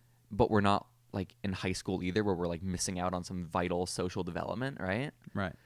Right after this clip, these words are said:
Speaker 1: And so
Speaker 2: Well, I, f-, I feel like we definitely missed out on some vital social
Speaker 1: Maybe a
Speaker 2: development
Speaker 1: little,
Speaker 2: somewhere along
Speaker 1: maybe
Speaker 2: the
Speaker 1: a
Speaker 2: line, but
Speaker 1: tiny,
Speaker 2: unrelated to covid.
Speaker 1: tiny little bit.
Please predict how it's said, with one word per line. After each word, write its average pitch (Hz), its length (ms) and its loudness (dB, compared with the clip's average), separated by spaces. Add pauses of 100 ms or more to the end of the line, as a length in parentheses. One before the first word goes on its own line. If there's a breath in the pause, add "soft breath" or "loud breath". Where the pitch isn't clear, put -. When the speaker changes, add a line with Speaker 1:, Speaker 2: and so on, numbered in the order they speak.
(180 soft breath)
Speaker 1:
And 113 140 0
so 110 300 8
Speaker 2:
Well, 175 100 12
I, 175 140 10
f-, - 180 0
I 160 80 6
feel 208 180 8
like 147 100 8
we 127 80 6
definitely 123 360 6
missed 127 200 6
out 117 100 6
on 117 100 0
some 139 160 2
vital 113 280 4
social 117 380 4
Speaker 1:
Maybe - 0 -
a 98 120 -4
Speaker 2:
development 170 180 12 (100)
Speaker 1:
little, 156 120 10
Speaker 2:
somewhere 160 320 10
along 110 200 10
Speaker 1:
maybe 170 160 10
Speaker 2:
the - 40 12
Speaker 1:
a 90 60 8
Speaker 2:
line, 85 200 2
but 107 100 8
Speaker 1:
tiny, 139 180 10
Speaker 2:
unrelated 110 420 8
to 85 80 0
covid. 80 400 -4 (160)
Speaker 1:
tiny 135 380 2
little 117 240 6
bit. 98 260 4